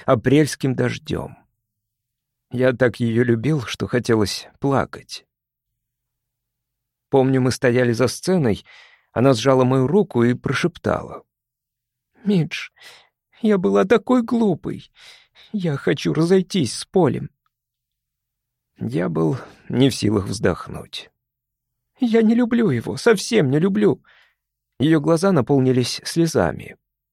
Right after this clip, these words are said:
«Сегодня днем я поняла, какой он на самом деле. Скорей, дорогой, твой черед, спеши». «Развестись с ним», — тупо сказал я.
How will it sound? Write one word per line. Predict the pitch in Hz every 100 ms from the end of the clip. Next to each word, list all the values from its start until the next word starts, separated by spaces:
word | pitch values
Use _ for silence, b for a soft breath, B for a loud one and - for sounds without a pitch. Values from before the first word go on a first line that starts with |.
| _ _ _ _ -
«Сегодня | - 180 147 165
днем | 156 185 165
я | 151 151
поняла, | - 175 175 196
какой | 185 190 - 185
он | 143
на | 151
самом | - 165 180 202
деле. | 208 131 - B B B B B B _ _ _ -
Скорей, | - - 170 175 156
дорогой, | 143 139 135 143
твой | 147 190 170
черед, | 202 185 127 -
спеши». | - 240 - - 135 _ _ _ _ _ _ _ _ _ _ _ _ _
«Развестись | - 104 107 120 123 110 - 151 160
с | -
ним», — | 87 - - - _ _ _
тупо | 117 98 85
сказал | - - 107 95 110
я. | 135 -